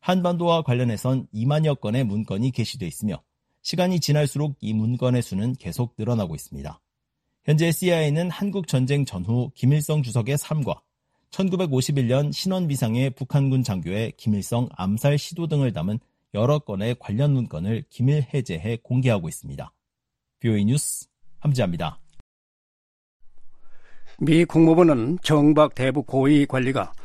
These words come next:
Speaker 2: 팔 일부터 십이 일까지 유럽을 방문해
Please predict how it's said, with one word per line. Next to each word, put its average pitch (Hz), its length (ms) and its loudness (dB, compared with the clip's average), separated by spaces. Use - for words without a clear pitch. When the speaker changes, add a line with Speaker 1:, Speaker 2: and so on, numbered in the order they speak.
Speaker 2:
팔 160 160 2
일부터 147 360 2
십이 135 320 2
일까지 135 480 2
유럽을 143 400 2
방문해 127 520 0